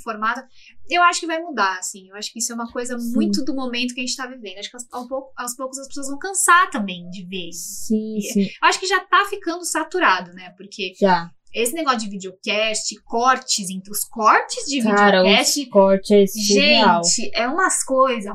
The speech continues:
Speaker 1: bomba! É, sei lá, Tiririca confessa como foi trabalhar na Record. Aí, e o pior é
Speaker 2: Uhum.
Speaker 1: que, tipo, eu sou muito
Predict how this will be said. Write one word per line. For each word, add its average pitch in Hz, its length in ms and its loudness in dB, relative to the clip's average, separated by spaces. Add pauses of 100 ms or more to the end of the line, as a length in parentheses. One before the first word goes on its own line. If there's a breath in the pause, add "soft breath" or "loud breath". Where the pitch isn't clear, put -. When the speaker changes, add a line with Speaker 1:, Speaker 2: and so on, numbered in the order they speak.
(120)
Speaker 1:
bomba! 202 540 4 (880)
É, 190 580 -8 (180)
sei 226 160 -2
lá, 180 140 -4
Tiririca 262 640 2
confessa 285 840 2
como 294 260 2
foi 277 380 0
trabalhar 233 520 2
na 247 80 0
Record. 220 520 -6
Aí, 233 340 -8 (100)
e 262 200 0
o 277 60 2
pior 277 180 6
é 320 40 4
Speaker 2:
Uhum. 330 60 -2
Speaker 1:
que, 320 60 2
tipo, 254 300 -6
eu 262 160 2
sou 277 240 0
muito 262 640 -2